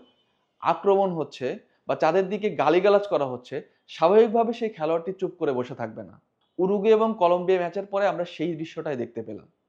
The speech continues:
কোপা আমেরিকার সেমিফাইনালে উরুগুয়েকে এক শূন্য গোলে হারিয়ে তখন ফাইনালে ওঠার আনন্দে মাতোয়ারা কলম্বিয়া।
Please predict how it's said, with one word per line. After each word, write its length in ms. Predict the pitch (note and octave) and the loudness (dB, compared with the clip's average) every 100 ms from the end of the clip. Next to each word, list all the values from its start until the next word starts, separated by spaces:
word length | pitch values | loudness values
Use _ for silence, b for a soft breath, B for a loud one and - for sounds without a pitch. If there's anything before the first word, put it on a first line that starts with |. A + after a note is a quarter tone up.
| _ _ | _ _
কোপা 220 | G3 A3 | 4 6
আমেরিকার 360 | A#3 B3 B3 B3 | 6 4 0 -2
সেমিফাইনালে 680 | B3 A3+ A3+ A#3 A#3 B3+ B3 | 2 0 2 0 2 2 2
উরুগুয়েকে 500 | G3 G3+ G#3 A3+ A3+ | 2 2 4 4 4
এক 320 | A#3 - F3+ - | 0 2 0 -2
শূন্য 320 | A#3 A3+ A3 | -4 -2 2
গোলে 220 | A3+ A3 | 4 4
হারিয়ে 320 | G3+ G3 A3 | 4 4 4
তখন 420 | G#3+ G#3 G#3 B3+ - _ _ _ | 2 -2 -4 -4 -10 _ _ _
ফাইনালে 460 | - F3 G#3+ A3+ | -4 0 4 6
ওঠার 220 | A3 G#3+ A3 - | 4 4 0 0
আনন্দে 420 | E3 F#3 G3 F#3+ | 0 0 2 2
মাতোয়ারা 720 | D3+ C#3 D3 E3 D#3 D3 - - _ - | 0 -2 0 2 4 2 0 -8 _ 0
কলম্বিয়া। 500 | D#3+ D3+ B2 A2 | 2 2 0 -8